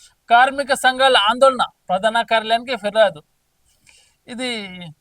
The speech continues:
హాట్ టాపిక్ అనమాట తెలంగాణలో. తెలంగాణ కాదు, యావత్ ప్రపంచం మొత్తం. Infosys లాంటి దిగ్గజ కంపెనీలే నాలుగు వందల మంది Triton ఉద్యోగులను తీసేసారంటే ఇది చెప్పుకోవాలి.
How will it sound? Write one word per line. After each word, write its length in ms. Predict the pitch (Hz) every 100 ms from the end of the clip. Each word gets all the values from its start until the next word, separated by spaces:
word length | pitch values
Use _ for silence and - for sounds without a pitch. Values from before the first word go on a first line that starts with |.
| _ _ _ _ _
హాట్ 200 | 269 302
టాపిక్ 280 | 302 254 220
అనమాట 260 | 208 180 160 -
తెలంగాణలో. 500 | 208 220 196 143 - -
తెలంగాణ 280 | 220 247 247
కాదు, 160 | 254 220
యావత్ 240 | 247 226
ప్రపంచం 400 | 226 220 233 254
మొత్తం. 260 | 220 - 143 _ _ _ _ _ _ _ _ _ _ _ _ _ -
Infosys 680 | 226 247 302 294 302 294 240
లాంటి 260 | 247 240 240 185
దిగ్గజ 360 | 226 233 247 262
కంపెనీలే 460 | 254 226 208 247 285 208
నాలుగు 360 | 208 247 262 247
వందల 240 | 240 226
మంది 240 | 220 254 240 _
Triton 460 | 214 226 254 247 208 _ _ _
ఉద్యోగులను 400 | 185 208 220 208
తీసేసారంటే 760 | 196 190 214 190 202 185 170 233
ఇది 180 | 233 -
చెప్పుకోవాలి. 540 | 220 220 220 202 139